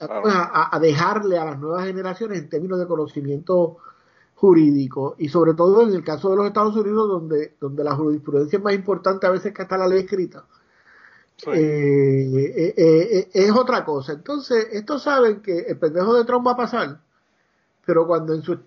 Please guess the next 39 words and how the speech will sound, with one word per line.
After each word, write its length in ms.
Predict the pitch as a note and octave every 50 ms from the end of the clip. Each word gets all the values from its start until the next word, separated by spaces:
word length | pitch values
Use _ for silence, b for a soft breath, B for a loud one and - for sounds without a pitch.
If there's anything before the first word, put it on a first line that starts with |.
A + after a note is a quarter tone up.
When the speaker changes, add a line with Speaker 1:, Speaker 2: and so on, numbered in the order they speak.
| _ _
Speaker 1:
cuando 280 | - D#3+ D#3+ D#3 D#3+ E3
en 80 | D#3
su, 360 | C#3+ C3+ F3 D#3+ D#3 E3+ F3+ -
en 180 | - D#3 D3+ C#3+
su 140 | - F3
estado 460 | D#3 - - - F3 G3 G3+ A3+ A#3+ A#3
se 100 | A#3+ B3
estudie 520 | A3+ A#3+ - A#3 A#3+ B3 B3+ B3+ A#3+ A#3
la 120 | A#3 A3+ G#3+
ley, 380 | A3 A#3 A3 F#3 D3 D3+ D#3 _ _ _ _ _ _ _ _ _ _ _ _ _ _ _ _ _ _ _ -
las 180 | D#3 D#3 D3+
decisiones 560 | D3 E3+ D3 D#3+ D#3 C#3+ E3+ F3+ G3 A3 A3+ G#3+
de 180 | A3 A3 A3+ A#3+
ellos, 200 | A#3+ G#3+ G3+ E3+
a 160 | D#3+ D#3+ E3+
ellos 200 | F#3+ G#3 G#3+ F#3
son 120 | - F3+ F#3
los 100 | F#3 F3+
que 80 | F#3+
van 140 | E3+ E3 F3
a 100 | F3+ F3+
nombrar, 400 | E3+ D3+ C3+ C#3+ D#3+ E3 D3+ C3+
¿verdad? 440 | C3+ C3+ B2 B2+ C#3 D#3+ E3+ E3 D#3+ - _ _ _
Este, 600 | - C#3 C3+ C3 C3 - _ - C#3 C3+ C3+ C#3 C#3+
Speaker 2:
No, 160 | D3+ D#3+ F#3+
Speaker 1:
es 140 | A3 A3+ G#3
Speaker 2:
y, 100 | G3+ G#3
y 40 | G#3+
no 80 | G#3 G3+
Speaker 1:
como 100 | G3 G#3
Speaker 2:
solamente 500 | G#3 A3 G#3+ A3 A3+ A3+ - G#3+ A3 B3
eso, 160 | A#3+ - G3+ E3+
no 80 | F3
solamente 440 | D3+ - - F3 F#3+ G3+ G3 G#3 G#3+
eso, 200 | A#3+ A#3+ - B3
sino 280 | F3+ F#3 F3 D#3 D3 -
que 220 | - C#3+ C3 A#2
lo 260 | - B2 C3 C3+ B2+ A#2+
que, 460 | - B2+ B2 A#2+ A2+ A2+ A#2 G#2+ -